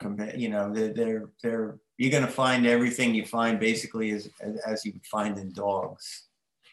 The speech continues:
Um, there's the, there's been, uh, one in Nassau County and one on Fisher's Island that are completely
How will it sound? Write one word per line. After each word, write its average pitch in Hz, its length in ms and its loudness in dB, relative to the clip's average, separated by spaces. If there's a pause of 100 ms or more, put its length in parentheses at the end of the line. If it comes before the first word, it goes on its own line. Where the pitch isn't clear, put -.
(160)
Um, 110 580 -6 (340)
there's 123 340 6
the, 120 340 2
there's 120 360 2
been, 113 340 2
uh, 107 400 2
one 139 280 8
in 127 180 4
Nassau 120 420 4
County 139 600 0
and 104 260 -4
one 123 260 2
on 107 160 -2
Fisher's 131 480 -2
Island 113 400 2
that 104 200 2
are 101 260 -4 (100)
completely 117 880 -2